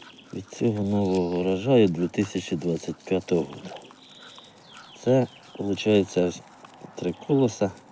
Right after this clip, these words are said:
із поля не простого там фермера, а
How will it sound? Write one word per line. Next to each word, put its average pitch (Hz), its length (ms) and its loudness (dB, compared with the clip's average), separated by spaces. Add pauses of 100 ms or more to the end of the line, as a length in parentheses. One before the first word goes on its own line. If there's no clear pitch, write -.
(1300)
із 101 320 -2 (680)
поля 147 400 6 (1300)
не - 140 -8
простого 139 500 2
там 80 220 0
фермера, 76 580 -4 (1300)
а 110 260 4